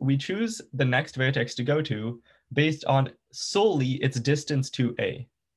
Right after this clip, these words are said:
okay? So recall when we're running Dijkstra's, we choose the next vertex because we're saying, like,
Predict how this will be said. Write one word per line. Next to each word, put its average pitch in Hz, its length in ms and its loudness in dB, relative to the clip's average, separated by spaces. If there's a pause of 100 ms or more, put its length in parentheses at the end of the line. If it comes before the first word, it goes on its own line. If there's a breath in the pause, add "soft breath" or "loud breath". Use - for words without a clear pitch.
(160)
okay? 147 300 -4 (880)
So 113 400 2
recall 254 380 4
when 233 120 2
we're 208 140 -2
running 196 220 -4
Dijkstra's, 113 640 0 (400)
we 139 120 4
choose 226 220 -2
the 247 60 -2
next 214 220 -4
vertex 120 520 2
because 127 260 -2
we're 120 100 0
saying, 123 500 0
like, 98 260 -4